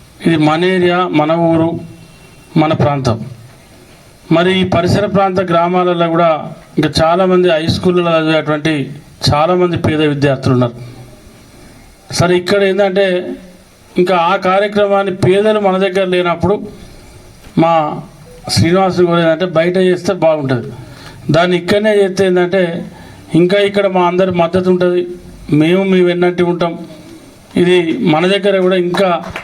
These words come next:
పిల్లలకు అవకాశం ఇచ్చినట్టు ఉంటుంది కాబట్టి మరి ఇక్కడనే ఇంకా కంటిన్యూషన్ చేసి, ఇటు సుల్తాన్పూర్ మీ అమ్మగారు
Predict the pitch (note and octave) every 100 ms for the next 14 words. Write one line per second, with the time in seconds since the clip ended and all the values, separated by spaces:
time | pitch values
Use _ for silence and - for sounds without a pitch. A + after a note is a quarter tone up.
0 | - - - - F3+ G3+ F#3 F3 F3+ G#3
1 | G3+ G3 F#3 F#3 D#3+ F3+ E3+ D#3+ F3 E3
2 | - - - - - - - D#3+ D#3+ D#3+
3 | G3 G3 G3+ F#3 F3+ E3 E3 F#3 F#3 F3+
4 | F3 E3+ D#3+ - F#3 - - - - -
5 | - F3 F3 - F3+ G3 F#3+ D#3+ C3+ C3+
6 | - - - - - - D#3 D#3+ E3 F3+
7 | F3 D3 A#2+